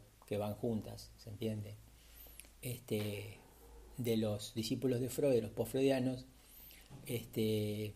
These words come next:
son, son teorías flojas, son teorías débiles, que no llegan a,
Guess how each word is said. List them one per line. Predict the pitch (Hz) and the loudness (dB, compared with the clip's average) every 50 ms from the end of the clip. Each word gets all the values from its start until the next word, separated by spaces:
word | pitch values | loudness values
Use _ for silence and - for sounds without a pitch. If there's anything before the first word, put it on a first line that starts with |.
| - - | -10 -8
son, | - - 135 131 123 - - | -2 0 0 0 0 -2 -6
son | - - 151 143 | -2 0 0 4
teorías | 131 139 135 143 143 135 | 6 6 6 6 6 4
flojas, | - 127 123 110 - - 113 104 - | 6 8 8 8 8 4 -2 -4 -2
son | 120 113 | 0 2
teorías | 113 117 120 120 113 110 | 2 4 4 4 2 4
débiles, | 117 135 139 127 120 107 101 107 104 104 - - - - | 4 4 6 6 4 2 0 -2 -4 -6 -8 -12 -14 -10
que | - 107 | -4 -2
no | 107 113 | 0 0
llegan | 113 - - 120 117 120 113 110 107 | 0 2 2 4 4 6 4 4 2
a, | 104 107 110 113 113 113 | 2 2 0 0 -2 -6